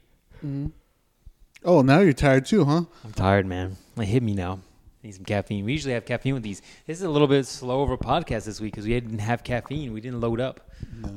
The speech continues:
Speaker 2: Plus, I had that diet soda, which never works out great for me. But, um, it just, I mean, I just don't know what you would cut that thing with. Is there a giant Paul Bunyan
Speaker 1: Laser.
Speaker 2: motherfucker walking around chopping shit up?
Speaker 1: Laser.
Speaker 2: Whatever.
Speaker 1: You gotta cut it with the laser.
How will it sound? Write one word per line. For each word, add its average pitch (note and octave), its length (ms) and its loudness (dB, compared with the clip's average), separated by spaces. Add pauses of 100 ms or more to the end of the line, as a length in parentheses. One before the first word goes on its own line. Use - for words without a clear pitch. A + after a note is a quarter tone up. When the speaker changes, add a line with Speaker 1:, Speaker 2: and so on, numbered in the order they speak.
Speaker 2:
Plus, C3+ 200 -4
I C3 40 -2
had B2 100 -4
that A2 160 -4
diet A2+ 260 2
soda, B2 300 4
which F#2 200 -4
never B2+ 220 2
works F#2 300 0
out E2+ 100 -8
great F#2 200 -2
for - 100 -12
me. G#2+ 180 -12 (760)
But, A#2+ 200 6
um, G#2 460 0
it E3+ 120 -2
just, - 340 0
I A#3+ 140 -6
mean, F#3+ 180 2
I G3 60 2
just F#3+ 160 -2
don't G#3+ 120 4
know G3+ 80 4
what F#3+ 140 2
you F#3+ 100 2
would F#3 140 0
cut G3 220 -4
that F3+ 200 0
thing A#2 200 0
with. F#2 300 -10 (600)
Is - 60 -10
there F#3 100 8
a D#3 60 8
giant D3 380 6
Paul C#3+ 200 8
Bunyan D3+ 400 6
Speaker 1:
Laser. D#3 180 6
Speaker 2:
motherfucker E3 380 4
walking D3 280 6
around C#3+ 300 4
chopping D3 380 -2
shit D3+ 220 4
up? E3+ 280 2 (380)
Speaker 1:
Laser. A2+ 580 -6 (1000)
Speaker 2:
Whatever. A#2 320 -2
Speaker 1:
You D3+ 60 2
gotta D3 120 4
cut C3 180 2
it A#2 40 4
with A2 120 -2
the G#2+ 100 -2
laser. G#2+ 380 -4